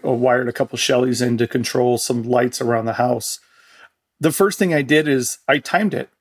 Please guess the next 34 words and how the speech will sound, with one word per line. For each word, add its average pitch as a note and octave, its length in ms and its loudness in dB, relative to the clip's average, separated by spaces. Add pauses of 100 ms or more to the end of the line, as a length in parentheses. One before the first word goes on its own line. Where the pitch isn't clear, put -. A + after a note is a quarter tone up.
(300)
How E3 140 4
long G3+ 160 0
does F3 160 2
it D#3+ 120 -4
take D3 260 -2
to - 100 -8
tell B2+ 320 0
Alexa C3 540 -2 (460)
to C3 120 0
turn B2+ 300 0
off B2+ 420 -2 (120)
the - 80 -6
light B2+ 300 0 (600)
compared C3 480 0
to C3 260 0
how C3+ 200 2
long C#3+ 220 0
does B2+ 160 -2
it B2+ 120 -6
take C3 360 -2 (340)
to - 120 0
open C#3+ 320 0
the B2 160 -4
app D3 340 0
and A#2+ 120 -6
I A#2 80 -2
click, - 440 -4 (380)
uh, A#2 280 -2 (320)
lights B2 320 2
off F3 400 -2
and A#2 120 0
they A#2 100 0
turn A2+ 240 -4
off? - 340 -6